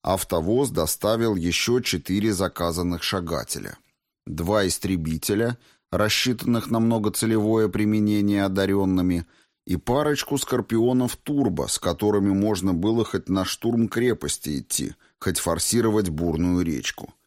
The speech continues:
Эти машинки были очень мощными, бронированными под самое «не балуйся» и жрущими прорву топлива. Теперь передо мной в полный рост встала новая проблема.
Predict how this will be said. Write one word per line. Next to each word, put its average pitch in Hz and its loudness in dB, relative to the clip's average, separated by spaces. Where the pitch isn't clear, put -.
Эти 127 2
машинки 139 0
были 120 2
очень 110 0
мощными, 131 2
бронированными 107 2
под 95 -2
самое 95 2
«не 85 2
балуйся» 101 2
и 104 0
жрущими 110 2
прорву 85 0
топлива. 67 -4
Теперь 135 2
передо 95 2
мной 104 2
в - -14
полный 92 2
рост 113 0
встала 85 0
новая 80 0
проблема. 92 -2